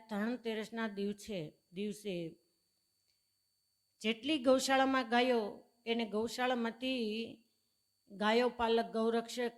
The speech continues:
એ લઈને આવે અને દાદા ખાચરના દરબારગઢની અંદર એ ગાયોને દોડાવવામાં આવતી. લીંબ વૃક્ષની ફરતા એ ગાયો એને દોડાવવામાં આવે, એનાથી રજ ઉડે.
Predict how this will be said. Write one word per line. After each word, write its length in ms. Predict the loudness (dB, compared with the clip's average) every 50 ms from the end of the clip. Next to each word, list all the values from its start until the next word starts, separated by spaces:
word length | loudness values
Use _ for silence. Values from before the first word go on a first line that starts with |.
| -10 -6
એ 160 | -2 0 2
લઈને 380 | 2 4 4 4 2 2 2
આવે 400 | 2 2 2 2 2 2 0 0
અને 760 | -2 -6 -10 -6 -2 0 0 2 2 0 0 -2 -4 -8 -10 -10 -6
દાદા 280 | -2 -2 0 0 0
ખાચરના 580 | -2 -2 -6 -8 -8 -8 -6 -6 -4 -2 -2 -2
દરબારગઢની 840 | -2 -2 -2 -2 0 2 2 2 2 0 0 -2 -2 -2 0 0 0
અંદર 500 | 0 0 0 0 0 0 0 0 -2 -4 -10 -20 _ _ _ _ _ _ _ -6
એ 100 | -6 -4
ગાયોને 520 | -2 0 0 2 4 4 4 4 2 0
દોડાવવામાં 720 | -2 0 0 2 4 4 4 4 4 4 4 2 2 0
આવતી. 340 | 0 -2 -6 -10 -16 -18 -18 _ _ _ _ _ _ _ _ _ _ _ _ _ _ _ _ _ _ _ _ _ _ _ _ _ _ _ _ _ _ _ _ -2 2
લીંબ 240 | 4 6 8 8
વૃક્ષની 420 | 8 8 6 4 2 2 2 2 2
ફરતા 540 | 2 0 -2 -2 0 2 4 4 6 6 4
એ 240 | 4 2 2 2
ગાયો 680 | 2 4 4 6 6 8 8 6 6 6 4 2 -2 -6 -4
એને 220 | -2 0 0 0
દોડાવવામાં 640 | 0 0 2 4 4 4 4 4 4 4 4 2 2
આવે, 260 | 2 2 2 0 0
એનાથી 520 | -2 -2 -2 0 0 0 0 -2 -2 -2 0
રજ 420 | 0 2 4 6 6 6 4 4
ઉડે. 380 | 2 2 0 0 -2 -4 -6